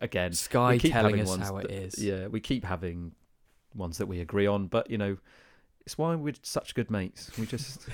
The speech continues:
Speaker 2: <laughs>
Speaker 1: and, you know,
Speaker 2: We
Speaker 1: why
Speaker 2: keep ourselves in our
Speaker 1: Yeah.
Speaker 2: little tunnel.
Speaker 1: Yeah, yeah. We like, we like our little bubble where we just agree on everything, and, uh, you know,
Speaker 2: No one to
Speaker 1: that's
Speaker 2: challenge
Speaker 1: Yeah,
Speaker 2: us.
Speaker 1: we don't want the challenge, all right?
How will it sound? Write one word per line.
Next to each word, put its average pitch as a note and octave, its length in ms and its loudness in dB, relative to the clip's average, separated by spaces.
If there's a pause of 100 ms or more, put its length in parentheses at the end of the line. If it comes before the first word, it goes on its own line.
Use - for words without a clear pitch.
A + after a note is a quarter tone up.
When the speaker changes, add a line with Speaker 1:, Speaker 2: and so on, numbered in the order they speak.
(360)
Speaker 2:
<laughs> - 460 -18
Speaker 1:
and, G2 120 -4
you G2+ 60 -2
know, F#2 160 -2
Speaker 2:
We G#2+ 80 -2
Speaker 1:
why G#2+ 100 4
Speaker 2:
keep D3+ 160 4
ourselves B2+ 460 4
in A#2+ 80 4
our A2+ 100 6
Speaker 1:
Yeah. A2 60 6
Speaker 2:
little C3+ 220 8
tunnel. B2+ 440 6
Speaker 1:
Yeah, D3 320 8
yeah. B2+ 260 10
We A#2 120 4
like, C#3 180 6
we D3+ 80 2
like F#3 240 6
our D3+ 80 10
little C3+ 200 6
bubble F#2+ 520 4
where G#2+ 160 0
we F#2+ 80 0
just G2+ 160 -2
agree G2 300 2
on F#2 100 4
everything, F2+ 640 -2
and, E2+ 420 -2 (320)
uh, E2+ 400 -2 (720)
you G#2 140 -2
know, E2 220 -4 (840)
Speaker 2:
No G2+ 160 -4
one A#2 120 0
to - 100 2
Speaker 1:
that's - 120 0
Speaker 2:
challenge C#2+ 440 -4
Speaker 1:
Yeah, B2 300 6
Speaker 2:
us. E2+ 40 -2
Speaker 1:
we A#2+ 100 0
don't G3 280 4
want D#3 240 2 (140)
the G2+ 60 -8
challenge, E2+ 640 -4
all G2+ 100 -2
right? C#3 220 0